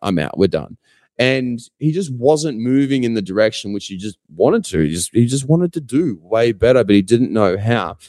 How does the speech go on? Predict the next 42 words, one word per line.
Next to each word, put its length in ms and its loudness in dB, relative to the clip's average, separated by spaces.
And 240 4
so 140 -4
we 80 0
started 300 4
working 280 4
with 80 2
James 220 0
and 60 -6
we 40 -2
started 280 2
coaching 340 -10
him, 160 -20
right? 180 -8
And 220 6
so 400 4
what 240 2
he 80 2
came 240 2
to 140 2
us 100 2
for 280 4
is 100 0
he 100 4
just 180 2
wanted 260 0
to 280 -6
be 180 8
more 220 0
confident, 680 -4
uh, 220 -6
you 120 -4
know, 120 -6
have 240 2
more 160 0
energy, 260 -4
have 160 -6
less 140 -2
stress, 300 0
have 140 -2
less 200 -2
anxiety. 560 -2
Cool. 240 -2